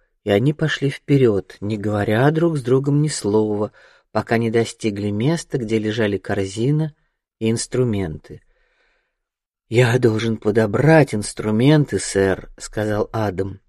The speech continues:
«Они принадлежат брату. Я боюсь, чтобы они не заржавели.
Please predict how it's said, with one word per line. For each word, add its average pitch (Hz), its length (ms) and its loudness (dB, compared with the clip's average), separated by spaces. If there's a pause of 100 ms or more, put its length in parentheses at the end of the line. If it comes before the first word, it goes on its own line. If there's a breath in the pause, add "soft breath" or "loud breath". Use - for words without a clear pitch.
(140)
«Они 120 260 0
принадлежат 113 720 -2
брату. 107 640 -2 (520)
Я - 120 0
боюсь, 120 360 6
чтобы 110 340 0
они 117 140 2
не 120 160 0
заржавели. 110 920 0